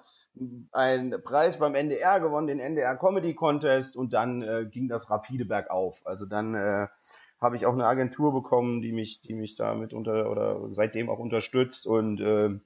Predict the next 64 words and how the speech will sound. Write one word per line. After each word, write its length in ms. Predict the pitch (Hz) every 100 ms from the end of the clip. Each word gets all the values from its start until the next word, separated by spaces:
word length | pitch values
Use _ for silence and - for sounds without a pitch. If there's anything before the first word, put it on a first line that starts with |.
| _ _ _ _ _
ja, 160 | 95 107
das 220 | 120 -
war 140 | 143
eben 220 | 123 143 120
so 140 | 123
der, 320 | 120 117 113
der 180 | 113 110
Break-Even, 760 | 107 107 120 127 131 160 151 131
sag 220 | 127 117
ich 120 | 110
mal, 240 | 113 101
wo 80 | 104
ich 100 | 110
gesagt 340 | 120 107 120 120
hab, 140 | 107
also 220 | 113 110
wenn 120 | 113
ich 120 | 117 -
da 180 | 113
jetzt, 240 | 123 123 117
wenn 80 | 117
das 140 | 120
jetzt 140 | 127
erfolgreich 600 | 107 - 127 135 135 127 123
wird 220 | 127 123
und 80 | 113
ich 140 | 110
schaff 180 | 135 -
das 160 | 131 117
da, 320 | 120 120 120
dann 600 | 113 120 110 113 131 123 117
mach 180 | 139
ich 140 | 147 127
auch 180 | 120 107
weiter, 400 | 113 143 117 113
weil 120 | 113
man 100 | 117
muss 120 | 127
ja 100 | 131
irgendwann 300 | 123 131 123
auch 80 | 120
mal 180 | 117 110
sehen, 300 | 120 135 131 - - - _ -
irgendwann 380 | 143 180 160 143
muss 160 | 165
man 140 | 156 143
ja 100 | 131
auch 120 | 127
mal 140 | 131
Geld 240 | 117 131 143
verdienen. 380 | 139 113 123 120
Und 80 |
am 120 | 113 110
Anfang 360 | 123 131 131
bei 100 | 139
Stand-up-Comedy 760 | 139 117 120 117 131 120 110 110
ist 80 | 110
es 160 | 110
so, 100 | 123
du 80 | 120
bringst 380 | 98 113 120 -
halt 180 | 113 104
Geld 320 | 107 101 98
mit, 400 | 95 90 - -